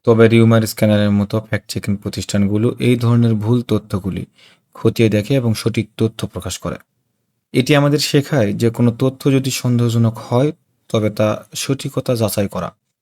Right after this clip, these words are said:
আমি আপনাদের অনুরোধ করছি, কোনো খবর বা তথ্য শেয়ার করার আগে এর সঠিকতা যাচাই করতে ভুলবেন না। সোশ্যাল মিডিয়া এমন একটা জায়গা, যেখানে একাধিক ধরনের তথ্য ছড়িয়ে পড়তে পারে, কিন্তু সবার আগে আমাদের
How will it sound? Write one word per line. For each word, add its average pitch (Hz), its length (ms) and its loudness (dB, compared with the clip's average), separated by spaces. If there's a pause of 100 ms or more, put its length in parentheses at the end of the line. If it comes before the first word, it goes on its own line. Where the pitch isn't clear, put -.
আমি 131 240 2
আপনাদের 139 380 -2
অনুরোধ 131 420 -2
করছি, - 440 -4 (100)
কোনো 113 200 -2
খবর 127 400 0
বা 120 200 0
তথ্য 120 280 -4
শেয়ার 113 280 2
করার 107 220 0
আগে 107 400 -2
এর 113 120 -4
সঠিকতা 113 560 -2
যাচাই 104 280 -2
করতে - 300 -6
ভুলবেন 101 340 0
না। 90 160 -4 (460)
সোশ্যাল 113 380 0
মিডিয়া 117 460 2
এমন 127 260 0
একটা 117 180 -4
জায়গা, 98 400 -2 (120)
যেখানে 113 520 0 (760)
একাধিক 139 420 -2
ধরনের 131 260 2
তথ্য 127 360 -2
ছড়িয়ে 113 280 -2
পড়তে 95 260 -8
পারে, 90 260 -6 (220)
কিন্তু 107 180 -2
সবার 110 320 0
আগে 107 180 -2
আমাদের 101 400 -2